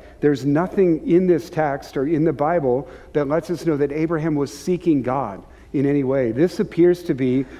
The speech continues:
God pursuing Abraham. And again, as I said a little bit earlier, we do know that Abraham was from a family. His father, Terah, worshipped other gods. And he's in a very prosperous part of the world, like Jess mentioned earlier.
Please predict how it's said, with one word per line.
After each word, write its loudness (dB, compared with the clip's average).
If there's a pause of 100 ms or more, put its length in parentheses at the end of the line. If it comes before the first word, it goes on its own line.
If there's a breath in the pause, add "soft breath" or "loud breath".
(220 loud breath)
God 0
pursuing 0 (240 loud breath)
Abraham. -4 (380 loud breath)
And 0
again, 2
as -2
I 0 (140)
said 0
a -2
little 4
bit 0
earlier, 2 (240 loud breath)
we 2
do 2
know 4
that 2
Abraham 2
was -4
from -2
a 0
family. 0
His -4
father, -2
Terah, -2 (320 loud breath)
worshipped 0
other -2
gods. -6 (440 soft breath)
And 4
he's 2
in 2
a -2
very 2
prosperous -2
part 0
of -2
the 0
world, 2
like -2
Jess -4
mentioned -2
earlier. 0